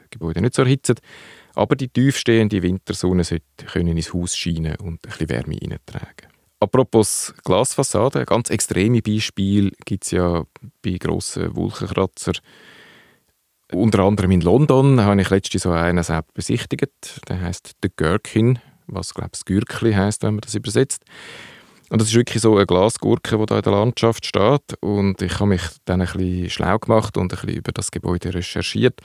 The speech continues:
und von einem von den Architekten, äh, ein interessantes Zitat gelesen. Er hat gesagt, sinngemäss, dass man, ähm, heute nie mehr ein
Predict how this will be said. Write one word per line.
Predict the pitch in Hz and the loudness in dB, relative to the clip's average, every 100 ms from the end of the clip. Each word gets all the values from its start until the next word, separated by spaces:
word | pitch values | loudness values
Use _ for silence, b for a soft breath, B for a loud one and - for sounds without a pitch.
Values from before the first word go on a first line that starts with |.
| B B B B B | B B B B B
und | - 101 | -4 -4
von | - 90 | 0 -2
einem | 85 101 | 0 0
von | 95 | 0
den | 95 | 0
Architekten, | 92 90 90 87 98 - - 98 98 - _ | 2 0 -2 -2 -2 -4 0 2 2 -2 _
äh, | - - - - | -10 -10 -12 -14
ein | - 98 | -10 -6
interessantes | 92 95 - 90 92 - | -4 -4 -2 -2 -2 -6
Zitat | - - 87 - | -6 -4 -4 -4
gelesen. | 87 87 92 b b b b b b | -4 -4 -6 b b b b b b
Er | 90 | -4
hat | 90 | -2
gesagt, | - 90 90 - | 0 0 0 -2
sinngemäss, | - 92 92 90 85 87 - - - _ - _ - | -4 -4 -2 0 2 2 0 -8 -10 _ -20 _ -6
dass | 85 - | -4 -2
man, | 85 - _ _ _ - | -4 -6 _ _ _ -4
ähm, | 87 85 82 80 - - - - | -2 0 -2 -4 -8 -18 -20 -6
heute | 107 - 101 | -6 0 4
nie | 104 113 110 - | 8 6 4 -2
mehr | 113 95 | -2 -2
ein | - | -2